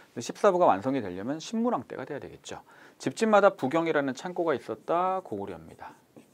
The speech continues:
백강전투, 그렇죠? 이게 백제예요, 백제. 아니, 백제, 백제, 백제, 백제, 백제 부흥운동, 그렇죠?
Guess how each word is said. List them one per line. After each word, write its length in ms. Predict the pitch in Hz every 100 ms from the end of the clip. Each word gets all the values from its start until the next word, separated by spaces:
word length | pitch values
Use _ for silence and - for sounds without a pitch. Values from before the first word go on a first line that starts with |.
| _ _ - _ - _ _ _ -
백강전투, 800 | 139 143 254 233 190 180 160 180
그렇죠? 380 | - - 202 175
이게 120 | 156
백제예요, 500 | - 110 - 202 208
백제. 300 | 120 - 98
아니, 160 | 95 87 - _
백제, 320 | - 107 - -
백제, 380 | 82 - 104 - - _ - _ - _ _ _ -
백제, 460 | 101 _ - 107 _ _ _ _ _ _ _ _ _ _ _
백제, 400 | 101 - - 104 -
백제 280 | 117 - 143
부흥운동, 540 | 139 139 151 101 107 110 _ _ _
그렇죠? 480 | - 104 - 175 214